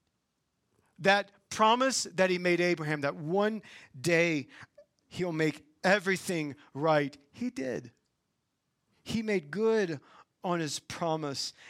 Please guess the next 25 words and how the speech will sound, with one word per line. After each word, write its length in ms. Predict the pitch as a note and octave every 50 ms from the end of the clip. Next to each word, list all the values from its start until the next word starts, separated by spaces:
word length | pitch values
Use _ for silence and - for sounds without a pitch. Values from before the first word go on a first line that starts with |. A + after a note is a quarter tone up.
| - _ _
And 140 | - D3+ D3+
the 80 | D3+ C#3+
Bible 440 | B2 A#2+ E3 F3+ F#3 F3+ D#3+ E3+ D3+
says 480 | - - D#3+ D3 C#3 C3 B2 A#2 - - - - _
that 100 | - D3
the 220 | - D#3 D3 D3 D#3
angels, 640 | F3 F#3+ G#3 G#3 G3 E3 F3 F3+ E3 D3+ C3 - - _ - - - _ -
or 80 | E3
the 100 | D3 D#3+
skies 560 | - - - - G3+ F#3 F#3 F#3+ G3 F#3 E3+ -
exploded 800 | D#3 - - - - - - F3+ F3+ G3 G#3 A3+ A3+ G#3+ E3
with 180 | D3+ E3+ E3 G#3+ G#3+
angels, 560 | G#3+ F3 E3 E3 D#3+ C#3+ D#3+ D#3 D3+ C3 - - - - -
and 100 | D#3 D#3
they 120 | E3 E3
start 320 | - - - F#3 F3 F3 -
singing 840 | - - - - - A#3 A#3+ A#3+ B3 A#3+ A#3 A3+ G#3 F#3+ E3+ D#3 - - - - - - - -
about, 460 | - E3+ C#3+ - G3+ F#3 F3+ F#3 F3+ - - - - _ _ - - _ _ -
about 300 | E3+ C#3+ G3 F#3+ F3+ -
this 280 | F#3 F3+ D#3+ - - - - _ _ _ _ _ _ - - - _ _ - D3
glorious 880 | - F3 F#3 G3+ A3 A#3+ C4 B3+ A#3+ A3+ G#3 F#3+ F3 D#3 - - - - _ _ - C#3+
day. 520 | B2+ G3 G#3 G#3+ A3 G#3+ G3 E3+ C#3+ - - - _ _ _ _ _
There's 280 | D#3 G3+ G#3+ A3 F#3 D#3
these 280 | F3 G3+ F#3 E3 - - _ _ _ _ _
old, 420 | - A#3+ B3+ C4+ C4+ C4 G#3+ E3